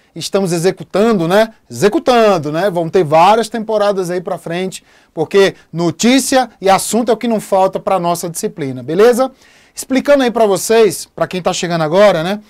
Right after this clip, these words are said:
Como é que é basicamente o nosso projeto? Nosso projeto é pegar notícias, assuntos, leis, regras,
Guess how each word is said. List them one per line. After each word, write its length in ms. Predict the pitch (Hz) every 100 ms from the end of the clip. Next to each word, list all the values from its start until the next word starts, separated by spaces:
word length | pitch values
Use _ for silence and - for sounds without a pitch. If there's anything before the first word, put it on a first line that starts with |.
| _ _ _
Como 160 | 311
é 120 | 311 285
que 100 | 277
é 300 | 254 226 196
basicamente 680 | 156 208 220 220 202 202 214
o 20 |
nosso 240 | 196 190
projeto? 540 | - 208 151 135 - -
Nosso 220 | 202 254
projeto 520 | - 233 190 214 226
é 220 | 233 143 - _ _ _ _ _ _ _ _ -
pegar 540 | 196 185 202 214 _ _
notícias, 760 | 202 226 - 208 202 202 185 - _ _
assuntos, 800 | 233 226 - 208 202 196 196 - - _
leis, 680 | 220 220 220 220 214 208 - - _
regras, 760 | - 220 226 214 202 208 -